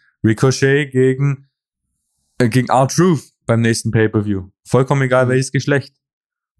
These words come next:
Speaker 1: Und ich glaub, dass das, dass dieser Gleichberechtigungsgedanke jetzt eine viel, viel, viel, viel größere Chance hat als
Speaker 2: Mhm.
Speaker 1: vorher.
Speaker 2: Absolut. Und es ist auch absolut überfällig.
Speaker 1: Ja. Gut, aber guck mal, andere Gebiete, wenn wir jetzt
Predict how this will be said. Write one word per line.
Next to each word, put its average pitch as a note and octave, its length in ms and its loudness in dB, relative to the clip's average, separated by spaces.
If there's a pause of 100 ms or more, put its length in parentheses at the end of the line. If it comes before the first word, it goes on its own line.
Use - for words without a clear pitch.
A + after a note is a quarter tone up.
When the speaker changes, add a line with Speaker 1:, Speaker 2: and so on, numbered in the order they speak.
(100)
Speaker 1:
Und A2+ 140 2
ich G#2+ 120 -2
glaub, C3 440 0 (880)
dass A2+ 260 -2
das, - 460 -2 (320)
dass A#2 140 -2
dieser A#2+ 240 0 (500)
Gleichberechtigungsgedanke G#2+ 1700 -2 (460)
jetzt - 480 -2
eine G#2 100 -4
viel, C3 360 2
viel, D#3+ 280 0
viel, C#3 220 -2
viel C3 220 0
größere A2+ 400 0
Chance G#2 320 -2
hat G2 60 0
als F2+ 120 -4
Speaker 2:
Mhm. - 40 -12
Speaker 1:
vorher. F2 300 -2 (300)
Speaker 2:
Absolut. B2 480 -10
Und B2 140 -4
es A2 80 -2
ist A2 80 -6
auch G#2+ 220 -10
absolut C3 340 -6
überfällig. G#2+ 500 -12 (240)
Speaker 1:
Ja. G#3 300 0 (540)
Gut, B2+ 200 0 (200)
aber A2+ 120 -2
guck B2+ 100 2
mal, A2+ 120 2
andere C3+ 160 0
Gebiete, C3 300 0
wenn B2 80 0
wir B2 80 0
jetzt - 160 -8